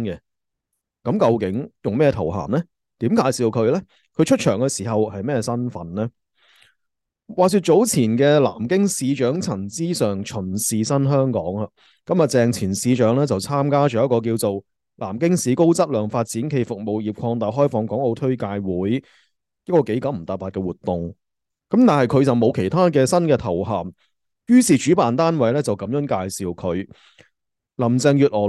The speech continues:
女士係江蘇省香港商會榮譽主席。咁佢話晒都係一個前市長啦，但係居然用呢個咁樣嘅頭銜，江蘇省香港商會榮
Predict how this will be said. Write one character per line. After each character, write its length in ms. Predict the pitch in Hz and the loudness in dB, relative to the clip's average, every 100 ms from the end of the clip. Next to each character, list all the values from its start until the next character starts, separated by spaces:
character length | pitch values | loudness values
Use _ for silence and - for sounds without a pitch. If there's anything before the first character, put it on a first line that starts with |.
| 104 | 2
女 80 | 127 | 0
士 180 | - | 0
係 340 | 127 127 110 113 | 2 2 0 0
江 320 | 180 180 185 | 0 0 0
蘇 300 | 180 180 170 | -2 0 0
省 320 | 156 87 87 139 - | 0 -4 -8 -10 -2
香 280 | 202 185 | 0 2
港 220 | 139 90 113 | 0 -2 -2
商 260 | 151 143 | 0 0
會 240 | 120 92 104 | 0 -4 -4
榮 220 | 120 101 | -4 -6
譽 380 | 80 80 90 95 | -6 -8 -4 -4
主 260 | 87 87 104 | -4 -4 -2
席。 180 | 110 - _ _ _ _ _ _ _ _ _ _ _ _ _ _ - | -2 -6 _ _ _ _ _ _ _ _ _ _ _ _ _ _ 0
咁 160 | 202 | 4
佢 120 | 254 | 6
話 160 | 175 139 | 6 4
晒 180 | 143 160 | 4 4
都 80 | 220 | 6
係 100 | 170 | 6
一 40 | |
個 120 | 165 | 4
前 340 | 147 - 104 92 | 0 -2 -6 -6
市 280 | - 107 117 | -6 -4 -2
長 260 | 117 92 117 | -2 -2 -2
啦， 140 | 131 | -2
但 140 | 131 | 0
係 100 | 127 | -2
居 200 | 139 233 | 0 0
然 80 | 113 | 0
用 160 | 123 123 | 0 0
呢 120 | 190 | 2
個 60 | 185 | 2
咁 200 | 123 151 | 0 -2
樣 120 | 175 | -2
嘅 80 | 147 | -2
頭 240 | - 101 92 | -4 -10 -10
銜， 280 | 92 98 90 _ _ _ | -8 -10 -10 _ _ _
江 320 | 175 180 175 | 2 2 2
蘇 260 | 170 175 160 | 0 2 2
省 320 | 127 87 104 - - | 0 -4 -6 -10 0
香 260 | 185 170 | 2 2
港 220 | 120 101 | 0 -2
商 200 | 117 147 143 | 0 -2 0
會 300 | 104 113 - _ _ | 0 -2 -6 _ _
榮 120 | 127 | -2